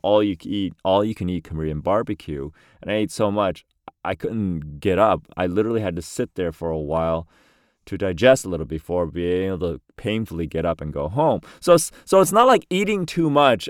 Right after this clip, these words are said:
and getting so full that you can't eat anymore. That's just not how happiness works. In fact, you know, as we evolve and grow our happiness, okay, and if you get to a point where you feel like, "Oh my God, uh, how can things be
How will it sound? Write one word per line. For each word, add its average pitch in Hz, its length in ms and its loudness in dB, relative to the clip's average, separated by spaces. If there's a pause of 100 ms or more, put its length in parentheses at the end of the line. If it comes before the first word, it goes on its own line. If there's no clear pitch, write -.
and 104 260 -2
getting 120 320 2
so 135 320 4
full 110 480 2
that 82 120 -4
you 87 120 -6
can't 113 300 -4
eat 104 160 -2
anymore. 87 580 -2 (260)
That's 156 280 2
just 160 260 -2
not 131 220 0
how 117 180 4
happiness 107 420 -2
works. 135 240 4 (200)
In 127 100 -2
fact, 131 340 4 (220)
you 120 60 -4
know, 123 200 4
as 143 260 6
we 147 180 6
evolve 131 500 8
and 120 120 0
grow 120 240 6
our 110 120 8
happiness, 110 920 0 (560)
okay, 104 160 0
and 107 80 2
if 113 160 2
you 131 80 6
get 156 200 8
to 175 120 4
a 147 80 6
point 147 320 2
where 110 340 0
you 107 160 -4
feel 123 200 2
like, 110 200 6
"Oh 117 80 2
my 113 140 0
God, 104 340 4
uh, - 140 -4
how 113 220 2
can 131 180 0
things 117 300 -2
be 101 140 -4